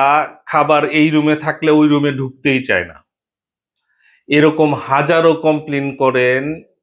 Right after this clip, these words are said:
মা বাবারা আমাদের কাছে। তো আজকে আমার আলোচনার বিষয় থাকবে বাচ্চাদের খাবারের আগ্রহ বাড়ানোর জন্য হোমিওপ্যাথি চমৎকার কিছু মেডিসিন নিয়ে আলোচনা হবে আজকে।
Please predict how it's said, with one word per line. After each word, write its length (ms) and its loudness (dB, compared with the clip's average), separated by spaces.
মা 220 2
বাবারা 460 2
আমাদের 420 -2
কাছে। 300 -8
তো 120 4
আজকে 680 0
আমার 640 2
আলোচনার 580 2
বিষয় 320 -2
থাকবে 640 -4
বাচ্চাদের 680 0
খাবারের 840 0
আগ্রহ 560 2
বাড়ানোর 540 0
জন্য 320 -2
হোমিওপ্যাথি 1080 2
চমৎকার 600 0
কিছু 280 -6
মেডিসিন 460 0
নিয়ে 280 0
আলোচনা 480 2
হবে 260 0
আজকে। 400 -4